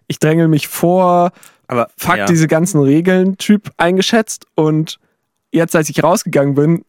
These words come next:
Speaker 1: hab ich mir gedacht, wahrscheinlich war das nur ein ganz normaler Typ, der einfach nur gefragt hat, "Yo, muss man hier anstehen?" Und der andere Typ hat halt nichts gesagt.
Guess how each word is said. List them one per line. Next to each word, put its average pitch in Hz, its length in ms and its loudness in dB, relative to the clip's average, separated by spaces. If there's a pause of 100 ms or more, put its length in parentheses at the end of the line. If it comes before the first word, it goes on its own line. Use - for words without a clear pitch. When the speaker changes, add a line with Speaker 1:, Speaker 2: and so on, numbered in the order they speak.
(100)
Speaker 1:
hab 165 120 0
ich 151 120 -2
mir 165 80 2
gedacht, 156 460 -2 (280)
wahrscheinlich 214 480 -2
war 208 100 2
das 196 140 0
nur 202 120 4
ein 190 80 2
ganz 226 280 -2
normaler 185 360 0
Typ, - 360 0 (400)
der 165 140 0
einfach 214 240 0
nur 202 160 2
gefragt 185 420 -2
hat, 196 220 -2 (760)
"Yo, 190 460 2
muss 190 180 0
man 165 120 2
hier 170 160 2
anstehen?" 190 540 0
Und 180 180 2
der 170 120 2
andere 196 220 2
Typ 240 220 2
hat 196 140 0
halt 180 140 2
nichts 269 320 0
gesagt. 180 600 -2